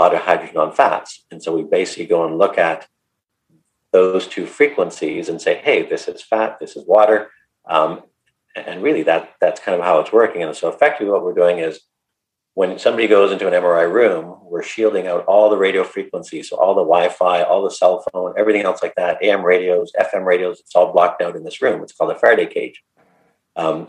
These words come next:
and so when, when we're in there, what we're doing is we're actually going and orienting all the hydrogens in a certain way in your body. Um, and then we actually go and we move them around. And so as they move around, they actually give off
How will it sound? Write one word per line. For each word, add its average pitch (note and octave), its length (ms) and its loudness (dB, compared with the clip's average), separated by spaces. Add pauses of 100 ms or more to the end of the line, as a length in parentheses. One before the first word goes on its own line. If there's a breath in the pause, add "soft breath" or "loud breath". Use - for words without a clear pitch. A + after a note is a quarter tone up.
and F2 140 -6
so E2+ 140 2
when, F#2 340 2
when F2+ 180 0
we're G2+ 120 4
in D3+ 120 4
there, F2+ 160 4
what F2+ 160 2
we're F2 120 -2
doing F2+ 180 2
is D#2+ 100 -6
we're F2 80 -2
actually E2+ 260 -4
going F#2 220 0
and D#2+ 100 -8
orienting G2+ 500 2
all G2+ 100 2
the G2 80 -2
hydrogens F2 580 -4
in E2+ 80 -18
a D#2 60 -12
certain F2+ 300 -4
way F2 160 0
in F2+ 80 -6
your F2+ 100 -2
body. D#2 380 0 (640)
Um, D#2+ 460 -8
and E2+ 120 -2
then F#2+ 220 4
we F#2 140 2
actually F2+ 260 0
go F2 220 2
and E2+ 100 -8
we D#2 380 -8 (400)
move A#2 360 2
them F2+ 240 -2
around. F2 520 4
And E2 120 -10
so F2 180 0
as F#2 260 -2
they E2+ 120 -4
move F2 220 -4
around, F#2 380 2
they F2 80 0
actually E2 300 -8
give E2 140 -4
off D#2+ 220 2